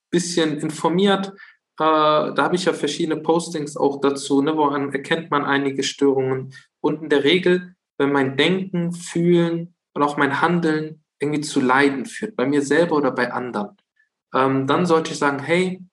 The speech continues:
und das schon ab zwei Wochen. Na, also eine kurze Phase, dass es einem schlecht geht, das haben wir alle. Ein paar Tage, eine Woche. Aber wenn's über Wochen geht, dann sollte ich schon mal mit dem Hausarzt sprechen.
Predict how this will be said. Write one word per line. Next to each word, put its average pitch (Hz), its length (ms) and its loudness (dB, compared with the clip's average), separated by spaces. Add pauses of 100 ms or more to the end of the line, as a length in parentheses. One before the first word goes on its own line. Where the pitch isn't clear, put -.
und 131 120 -2
das 175 140 2
schon 170 300 -2
ab 175 220 -4
zwei - 400 -2
Wochen. - 380 -4 (440)
Na, 147 100 4
also 143 200 2
eine 135 460 0
kurze 202 360 2
Phase, 151 380 2
dass 113 140 -2
es - 80 -10
einem 113 100 -10
schlecht 151 340 -2
geht, 110 160 -6
das - 160 -4
haben 135 140 0
wir - 180 -2
alle. 104 140 -4
Ein - 80 -16 (400)
paar - 160 -2
Tage, 110 540 0 (100)
eine 107 120 -6
Woche. 107 380 -2 (320)
Aber 120 140 0
wenn's 170 200 -2
über 131 280 0
Wochen 202 360 0
geht, - 380 -2 (800)
dann 160 140 0
sollte 190 240 2
ich 175 60 0
schon 190 200 -2
mal 165 200 -2
mit 135 160 -4
dem 127 160 -2
Hausarzt 127 480 0
sprechen. - 460 -10